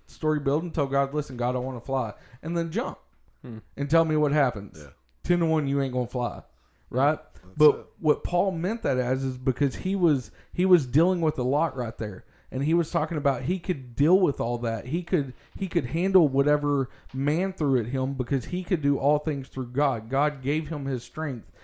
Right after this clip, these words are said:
Speaker 1: to get through it,
Speaker 2: Hmm.
Speaker 1: right?
Speaker 3: Yeah,
Speaker 1: So
Speaker 3: absolutely.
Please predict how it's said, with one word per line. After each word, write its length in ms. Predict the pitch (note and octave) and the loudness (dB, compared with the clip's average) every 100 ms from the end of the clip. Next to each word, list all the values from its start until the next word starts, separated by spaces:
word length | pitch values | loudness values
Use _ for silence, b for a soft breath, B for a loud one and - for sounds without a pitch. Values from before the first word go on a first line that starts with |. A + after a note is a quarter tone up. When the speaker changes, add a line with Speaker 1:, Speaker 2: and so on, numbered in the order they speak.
| b b | b b
Speaker 1:
to 120 | C#3+ | -2
get 260 | C3+ C3 - | 0 -2 0
through 220 | F#3 C3 | 0 0
it, 160 | - A2 - _ _ | -4 -18 -20 _ _
Speaker 2:
Hmm. 140 | B2 A2+ - | -18 -12 -4
Speaker 1:
right? 340 | B2 D3+ D#3+ G2 | -2 -2 -4 -4
Speaker 3:
Yeah, 120 | C3+ | 4
Speaker 1:
So 140 | C#3+ | 4
Speaker 3:
absolutely. 480 | C3+ - C3 D3+ | 4 -2 -8 -8